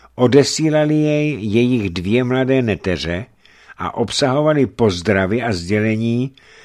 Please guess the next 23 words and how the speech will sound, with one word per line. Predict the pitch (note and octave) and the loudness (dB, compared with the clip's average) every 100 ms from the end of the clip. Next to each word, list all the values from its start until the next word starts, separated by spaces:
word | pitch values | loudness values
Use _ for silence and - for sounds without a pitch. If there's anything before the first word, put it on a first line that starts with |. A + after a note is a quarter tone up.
| - | -8
jakou | G2+ A#2 - C3 A2 | 0 0 4 4 4
radost | F#2 G2+ F#2+ C#3+ - - | 4 2 4 2 2 -2
jim | C#3 G#2 | -2 -2
působí | A2+ A2 C#3 C3+ A#2+ | -6 -4 -2 0 0
plavba | - G2 F#2+ F#2+ F#2+ B2 | 0 2 2 0 -2 -2
na | A2+ | 0
nové | F#2 F2+ G2 F2 A2 A2+ A#2+ | -2 0 0 0 0 0 -4
a | A#2+ | -6
krásné | D#2+ - E2+ F2+ F2+ - F#2 F2+ E2 | -10 -6 -2 -2 -2 -4 -4 -4 -4
lodi. | C#2 A#1+ _ - | -8 -12 _ -6
Několik | G2+ - B2 | -4 2 2
hodin | F#2+ G#2 A2+ A2+ | 4 2 2 0
na | A2 | -2
to | G#2+ | -4
se | A2+ - G#2 _ | -6 -4 -6 _
Titanic | - G2+ - G2 G2 - | -6 -4 -4 -4 -6 -8
potopil. | - F2 - - - - - - - - _ _ _ _ _ _ | -10 -8 -10 -14 -18 -18 -20 -20 -20 -20 _ _ _ _ _ _
Dívky | - G2+ A2+ C3+ | -2 0 2 2
strávily | B2+ - A2+ A#2 A#2+ A#2 | 0 2 2 2 2 0
noc | G#2+ G2+ | -2 -4
v | F2+ | -4
záchranném | G2+ A2 - A#2+ A2+ F#2 | -2 -4 -4 -4 -4 -4
člunu | - F#2+ G2+ | -6 -2 -2